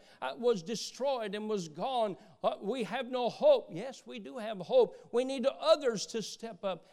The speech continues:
and do the work and take the place, uh, where others, uh, once, uh, were.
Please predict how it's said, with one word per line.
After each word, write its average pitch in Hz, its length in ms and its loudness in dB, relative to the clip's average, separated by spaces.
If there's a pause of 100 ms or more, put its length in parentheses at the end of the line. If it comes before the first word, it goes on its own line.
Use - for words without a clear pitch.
(120)
and 202 220 -6
do 220 160 -4
the 208 100 0
work 196 440 -2
and 208 180 -6
take 240 320 -10
the 196 80 -6
place, 226 480 -6 (180)
uh, - 80 -4
where 214 300 -4
others, 190 440 -4
uh, 196 120 -2
once, 170 500 -6
uh, 180 160 -4
were. 143 460 0